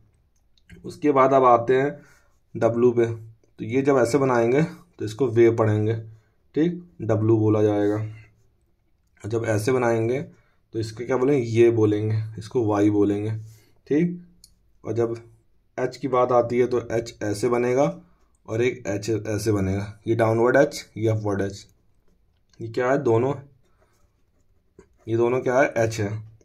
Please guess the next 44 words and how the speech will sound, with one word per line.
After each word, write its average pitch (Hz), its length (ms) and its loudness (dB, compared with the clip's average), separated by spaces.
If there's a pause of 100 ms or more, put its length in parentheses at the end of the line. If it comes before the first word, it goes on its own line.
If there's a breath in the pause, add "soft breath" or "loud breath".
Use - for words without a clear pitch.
तो 147 80 -2
इतने 147 280 2
ही 170 100 4
कॉन्सोनेंट 139 540 2
होते 110 200 0
हैं 107 80 2
शॉर्टहैंड 101 400 -2
में। 110 200 -6 (460 soft breath)
तो 127 60 -2
ये 151 120 4
बेसिक 131 440 2
कांस्टेंट 143 540 0
है। 165 100 2 (640 loud breath)
अब 127 120 -8
मैं 139 100 0
आपको 143 220 0
बताऊँ 147 320 0
कितनी 143 320 -4
साइज 139 280 2
होनी 143 160 2
चाहिए, 143 180 0
कैसे 139 320 -2
बनता 127 320 0
है, 131 80 4
अब 123 160 0
मैं 123 120 0
आपको 113 340 0
step 117 300 -4
by 113 120 4
step 113 180 0
बताऊँ। 107 380 -2 (380 loud breath)
तो 131 40 -2
ये 135 120 4
आप 143 160 10
देख 139 180 2
सकते - 340 -4
हैं 156 200 2 (600 soft breath)
पी, 135 440 -2 (400)
टी, 127 500 -4
जे, 123 420 2
के, 120 200 4 (260)
एफ, - 320 -2
एथ, 120 280 0
एस, 113 400 -2